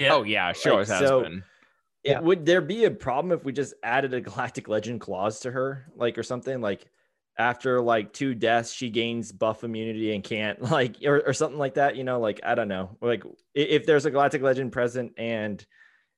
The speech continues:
Speaker 3: sh-, after she's done her, you know, two deaths or whatever, she gains t-, uh, uh, like, a bu-, uh, indispellable buff immunity, um, for, for, you know, for a turn. It, it could only, it, it could even be a turn or something. Like, I,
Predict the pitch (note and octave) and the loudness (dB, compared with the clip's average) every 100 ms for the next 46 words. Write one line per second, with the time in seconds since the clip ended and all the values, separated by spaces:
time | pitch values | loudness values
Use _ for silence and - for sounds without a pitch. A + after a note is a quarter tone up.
0 | _ - - - A#2 A2+ C3 A#2 B2+ G2+ | _ -14 -12 -2 0 0 -2 -6 -6 -2
1 | B2 A#2 A#2+ A2+ A2 - G#2 F#2+ - A#2+ | -2 0 -2 -2 -2 -4 -6 -6 -6 -4
2 | A2 G#2+ G#2 G#2+ G#2 G2+ G2 - G#2 G#2 | 0 0 -2 -6 -2 -2 -4 -8 -8 -6
3 | G2 - - - G2 F2+ E2+ - F#2+ F#2 | -8 -12 -12 -6 -2 -2 -4 -6 -4 -4
4 | F#2+ E2+ E2+ G#2+ G#2 F#2 F2 - C3 C3 | -8 -8 -4 -2 0 -2 -4 -10 -6 -4
5 | B2 A#2+ A2+ G2+ F#2+ F#2 F#2 F2+ E2+ E2+ | -2 0 0 -2 -4 -4 -6 -8 -12 -12
6 | E2+ E2 E2 _ _ _ _ _ _ - | -10 -12 -14 _ _ _ _ _ _ -10
7 | F2 E2+ D#2+ D#2+ F2 - A2+ - - C#3 | -6 -6 -8 -12 -14 -4 -2 -2 2 4
8 | C3 B2 G#2 - _ - D3+ G#2 G2 _ | 4 2 0 -8 _ -4 -2 0 -2 _
9 | _ - D3+ C#3+ F3 G#2 E2+ D3 C#3+ D#3 | _ 2 4 4 0 -2 -4 -6 -4 -6
10 | F3 D3+ D3+ D3 E3 D#3+ D3 D3+ E3+ D3 | -6 -4 -2 -2 -4 -10 -10 -10 -8 -4
11 | D3 D3 A#2 A2+ F#2+ - G2 E2 D#2+ F2 | -4 -4 -2 -2 -2 -6 -10 -10 -12 -14
12 | E2 E2+ E2 D2+ A2 | -12 -12 -12 -6 -4